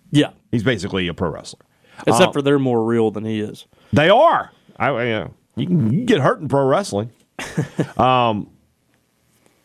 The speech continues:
Speaker 2: Arnett's gotta, he's gotta get back to what he, he is. He's gotta get back to himself because this guy, like, this guy do-, isn't gonna get the job done.
Speaker 1: I feel like he's too cognizant of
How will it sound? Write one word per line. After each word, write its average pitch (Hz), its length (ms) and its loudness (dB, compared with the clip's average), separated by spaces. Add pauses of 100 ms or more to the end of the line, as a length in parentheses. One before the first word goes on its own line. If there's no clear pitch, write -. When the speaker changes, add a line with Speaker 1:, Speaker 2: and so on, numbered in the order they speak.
(1200)
Speaker 2:
Arnett's 202 280 2
gotta, 135 240 -2 (100)
he's 151 200 0
gotta 156 160 0
get 104 220 -4
back 101 360 -4
to 117 80 -2
what 104 200 0
he, 92 220 -4
he 92 320 2
is. - 380 -8 (1120)
He's 127 180 2
gotta 147 180 0
get 117 140 -4
back 104 220 -4
to 101 80 -2
himself 87 520 -4
because 92 260 0
this 151 200 0
guy, 95 460 -2 (420)
like, - 340 -4
this 143 240 0
guy 143 160 0
do-, 104 200 -4
isn't 92 340 -6
gonna 90 160 -4
get 80 180 -6
the 90 60 -8
job 82 320 0
done. 50 300 -12 (440)
Speaker 1:
I 165 60 0
feel 226 180 2
like 208 160 2
he's 143 260 -2
too 180 460 2
cognizant 127 840 -4
of 113 540 -2